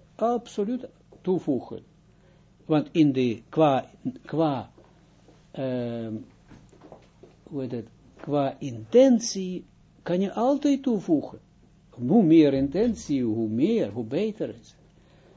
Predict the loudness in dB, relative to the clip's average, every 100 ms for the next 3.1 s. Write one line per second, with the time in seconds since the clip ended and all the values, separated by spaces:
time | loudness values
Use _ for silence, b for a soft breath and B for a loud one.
0 | b -2 0 -2 -6 -14 -6 -6 -4 -2
1 | 0 2 0 2 0 -2 -6 -2 -2 -2
2 | -4 -4 -4 -8 -8 -8 -8 -10 -12 -14